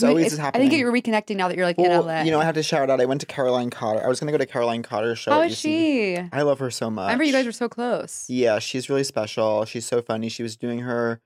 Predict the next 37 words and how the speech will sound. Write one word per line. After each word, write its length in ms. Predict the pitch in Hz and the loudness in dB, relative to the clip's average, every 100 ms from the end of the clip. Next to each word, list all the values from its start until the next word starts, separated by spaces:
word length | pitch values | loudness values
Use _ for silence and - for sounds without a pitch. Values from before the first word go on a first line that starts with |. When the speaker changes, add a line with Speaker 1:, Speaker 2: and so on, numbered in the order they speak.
| _ _ _ _ | _ _ _ _
Speaker 1:
show 640 | - - 123 110 107 107 104 | -20 -6 -2 0 0 0 -2
at, 240 | 90 104 104 | -2 -4 -4
um, 500 | 104 101 104 107 107 _ _ _ | -6 -8 -10 -14 -16 _ _ _
U 100 | 117 117 | -10 -8
C 160 | 120 | -8
B, 440 | 113 170 156 131 131 | -6 -2 -2 0 -2
and 180 | 117 117 | -2 -4
then 400 | 113 110 110 - | -4 -4 -8 -8
in 140 | 113 | -10
classic 420 | 113 113 113 120 113 | -8 -10 -10 -10 -12
U 60 | |
C 100 | 110 113 | -10 -10
B 100 | 117 | -10
form, 440 | - 113 104 104 | -8 -6 -6 -4
they 140 | 110 92 | -4 -4
emailed 420 | 110 113 110 113 | -6 -4 -4 -4
her. 260 | 113 107 - | -4 -6 -8
She's 220 | - 113 | -10 -10
promoted 460 | - 120 120 127 127 | -8 -4 -4 -2 0
it. 180 | 139 - | 0 0
She's, 260 | 113 113 _ _ | -8 -10 _ _
you 80 | 104 | -10
know, 160 | 98 80 | -8 -6
there's 240 | 107 110 - _ _ 110 | -4 -4 -8 _ _ -12
a 60 | |
four-person 560 | - 117 117 120 - 117 | -4 -2 -2 -4 -6 -8
cast. 480 | 113 110 110 - - _ | -6 -4 -6 -8 -16 _
This 160 | 113 - | -14 -12
has 100 | 101 | -12
been 140 | 104 | -12
written. 160 | 107 90 | -10 -10
She's 200 | - 104 | -10 -12
re-, 100 | 107 _ _ - | -16 _ _ -12
rehearsed 320 | 214 - - | -8 -8 -8
this 160 | 120 - | -10 -10
for 320 | - 107 104 | -6 -4 -4
months. 500 | 95 110 107 - | -6 -8 -8 -12